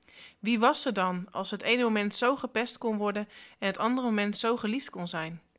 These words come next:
Ze kreeg depressieve gevoelens en raakte in zo'n negatieve spiraal dat ze zichzelf pijn begon te doen en niet meer wilde leven. Een groepsbehandeling waarbij ze therapie kreeg en onderwijs volgde, bracht een ommekeer in het leven van Henriette. Ze ervo-, ervoer steun van behandelaren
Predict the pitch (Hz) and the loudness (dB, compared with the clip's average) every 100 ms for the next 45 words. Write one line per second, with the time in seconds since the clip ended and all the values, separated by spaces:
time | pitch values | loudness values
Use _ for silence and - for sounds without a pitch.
0 | _ - 233 233 226 247 226 214 269 269 | _ -2 2 2 4 2 2 -2 -2 -2
1 | 240 240 247 262 269 - 202 208 208 208 | -4 -2 0 2 0 -2 0 4 2 2
2 | - 190 214 233 226 233 226 214 208 - | -4 0 2 4 2 -2 -4 -4 -4 -4
3 | 196 202 247 - - _ 196 214 202 208 | 0 2 0 -4 -18 _ -6 -4 -2 -2
4 | - 208 196 - 214 233 202 185 185 180 | 0 2 0 2 2 2 0 -4 -6 -4
5 | 175 214 240 190 196 240 240 208 208 196 | -4 -4 -6 -2 0 2 2 2 0 0
6 | 202 196 190 170 - _ _ _ _ - | 0 -2 -4 -10 -14 _ _ _ _ -20
7 | - - 196 277 311 262 240 233 226 220 | -20 -8 -4 -2 -2 2 4 4 4 2
8 | 208 208 208 - 208 190 190 262 - 226 | 2 0 0 -2 -4 -4 -4 -6 -4 -2
9 | 220 220 233 247 202 185 - - 180 180 | 0 0 0 0 0 -2 -4 -4 -6 -4
10 | 226 247 - - - 214 214 214 214 269 | -6 -6 -14 -20 -8 -4 -2 -2 0 0
11 | 247 226 180 180 180 180 170 180 - 180 | 0 0 -4 -4 -4 -4 -4 -6 -6 -4
12 | 175 170 170 170 180 - _ _ _ _ | -4 -4 -6 -8 -12 -14 _ _ _ _
13 | - 220 208 - - 202 - 202 185 - | -4 -2 -2 -6 -4 -4 -2 -2 -2 0
14 | 214 240 247 214 190 202 220 208 214 233 | 2 2 0 0 0 0 0 2 0 0